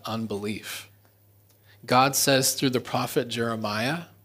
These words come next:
in chapter thirteen, "I will scatter you like a chaff driven by the wind from the desert.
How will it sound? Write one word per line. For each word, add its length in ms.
in 100
chapter 380
thirteen, 500
"I 140
will 120
scatter 520
you 260
like 220
a 60
chaff 640
driven 400
by 140
the 120
wind 400
from 180
the 100
desert. 500